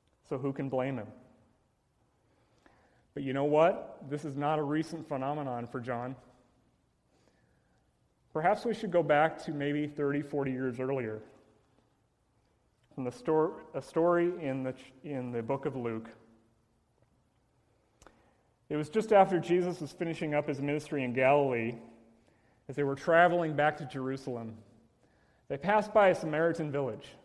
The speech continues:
probably with the intent of staying for the night. But they're rejected. The Samaritans make them go on.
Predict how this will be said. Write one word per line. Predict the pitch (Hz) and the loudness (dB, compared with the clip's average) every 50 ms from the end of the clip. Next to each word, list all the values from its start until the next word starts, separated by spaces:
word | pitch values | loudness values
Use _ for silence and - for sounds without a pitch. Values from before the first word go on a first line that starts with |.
| _ _ _ _ _ _ _ _ _ _ _ _ _ _ _ _ _ | _ _ _ _ _ _ _ _ _ _ _ _ _ _ _ _ _
probably | - 190 214 233 285 240 233 226 226 | -2 0 2 2 4 6 6 6 6
with | 214 202 214 | 6 4 2
the | 196 185 | 0 -2
intent | 156 147 135 - 151 139 131 131 135 - - | -2 -4 -4 -6 -6 -6 -4 -6 -6 -8 -10
of | - 151 127 117 | -10 -10 -10 -10
staying | - - - 160 165 160 143 139 | -8 -4 -2 -2 -2 -2 -4 -4
for | 135 147 131 | -6 -6 -6
the | 127 | -6
night. | 123 127 127 123 117 127 - - - - - _ _ _ _ _ _ _ - - - - - - _ _ _ _ _ _ _ _ _ _ _ _ _ _ _ _ | -6 -6 -6 -6 -8 -10 -14 -16 -20 -20 -20 _ _ _ _ _ _ _ -20 -20 -20 -20 -20 -20 _ _ _ _ _ _ _ _ _ _ _ _ _ _ _ _
But | - 147 147 - | -6 -4 0 2
they're | 160 156 | 2 2
rejected. | 160 160 - - 180 165 160 - - 123 - - - - - _ _ _ _ _ _ _ _ _ _ _ _ _ _ _ _ _ | 2 0 0 0 0 0 0 -2 -6 -12 -12 -14 -18 -20 -20 _ _ _ _ _ _ _ _ _ _ _ _ _ _ _ _ _
The | 139 135 | -14 -12
Samaritans | - - 156 147 151 160 165 - - 160 151 131 | -10 -6 -4 0 0 0 0 0 -2 -4 -6 -4
make | 139 147 143 143 - | -4 -4 -4 -4 -4
them | - 143 147 | -6 -4 -2
go | 131 135 131 135 | 0 0 0 0
on. | 131 123 117 107 113 127 | 0 -2 -4 -8 -10 -14